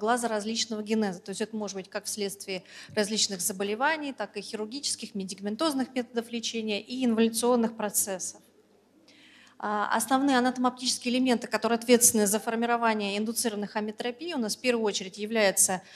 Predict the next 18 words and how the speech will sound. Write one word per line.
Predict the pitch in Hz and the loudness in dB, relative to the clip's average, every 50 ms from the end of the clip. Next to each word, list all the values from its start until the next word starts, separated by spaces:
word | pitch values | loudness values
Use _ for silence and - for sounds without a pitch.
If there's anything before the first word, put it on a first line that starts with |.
| - - - - _ | -20 -20 -20 -10 _
а, | - 208 208 202 202 196 190 196 | 0 2 4 4 6 6 6 4
рефракция | 208 233 226 226 214 190 190 - - - 240 254 277 269 | 4 2 0 0 -2 -2 -2 0 -2 -2 0 0 2 4
с, | - - - - | 6 6 6 4
э, | 285 277 269 262 - - 226 247 233 214 214 208 208 214 226 | 2 2 0 0 0 0 -2 -2 -2 -2 0 2 2 2 2
рефракция | 226 226 226 226 226 - - 226 | 0 2 0 0 0 4 4 6
роговицы, | 214 214 208 208 202 185 185 175 190 - - - 285 320 - - - - - - - - _ | 6 6 6 4 2 2 0 -2 0 0 0 0 -2 -6 -6 -12 -20 -20 -20 -20 -20 -20 _
э, | - 247 254 247 247 247 | -2 0 2 2 0 -2
и | 254 269 269 269 269 262 | -4 -6 -6 -4 -6 -6
передней | - - 254 262 262 240 247 247 | -4 -2 0 0 2 4 4 4
и | |
задней | 240 254 247 240 247 247 233 | 6 6 4 4 4 2 2
поверхность | - 233 233 240 240 233 240 240 220 - | 2 2 2 2 0 0 0 -4 -4 -2
роговицы, | - 226 214 226 220 226 226 220 - - | -2 0 0 0 0 0 0 -2 0 0
а | 226 226 | 0 2
также | 226 262 262 233 226 233 | 2 2 2 2 2 2
рефракции | 226 226 226 247 254 269 262 - - 240 | 2 2 2 0 0 0 0 0 -2 -2
положения | 226 233 214 214 226 220 233 254 254 247 226 | -2 -2 -6 -4 -4 -2 -2 0 2 2 0
хрусталика. | 220 - - 208 - - - 214 196 185 196 - - - 202 190 | 0 0 -4 -4 -4 -4 -4 -4 -4 -4 -6 -14 -16 -18 -18 -18